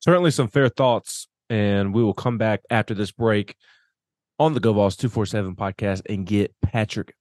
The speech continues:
Brown's thoughts on what Ryan thinks about Tennessee's offense coming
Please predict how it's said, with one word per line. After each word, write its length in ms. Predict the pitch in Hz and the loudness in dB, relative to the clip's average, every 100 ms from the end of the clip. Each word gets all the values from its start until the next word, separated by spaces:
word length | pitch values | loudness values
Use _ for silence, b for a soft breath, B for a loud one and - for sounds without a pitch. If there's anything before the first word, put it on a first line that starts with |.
| - | -14
Brown's 680 | 95 92 117 135 85 82 - | -4 2 4 4 2 -6 -4
thoughts 460 | 104 80 - - - | 0 0 -2 -12 -12
on 160 | 98 92 | -6 -2
what 240 | 90 - | 0 0
Ryan 400 | 95 98 92 90 - | 0 0 0 -4 -4
thinks 340 | 98 92 - | -6 -6 -6
about 240 | 92 90 - | -2 -2 0
Tennessee's 340 | 101 87 87 | -4 -2 0
offense 500 | 92 85 92 82 - | 2 2 -2 -4 -8
coming 380 | - - 101 | -4 0 0